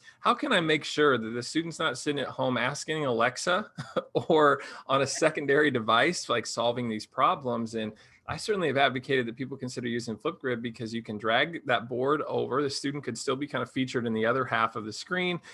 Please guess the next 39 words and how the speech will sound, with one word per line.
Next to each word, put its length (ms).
and 140
they 60
could 120
work 180
the 80
problem 300
out 120
and 80
explain 440
it. 160
And 100
honestly, 460
for 180
me 300
as 140
the 140
educator, 520
I 40
feel 200
like 220
if 160
you 140
can 200
do 240
that 400
fluently 600
and 100
I 100
see 280
that 240
you've 100
grasped 360
this 120
concept, 640
that's 220
enough. 420
<laughs> 200
I 120
mean, 260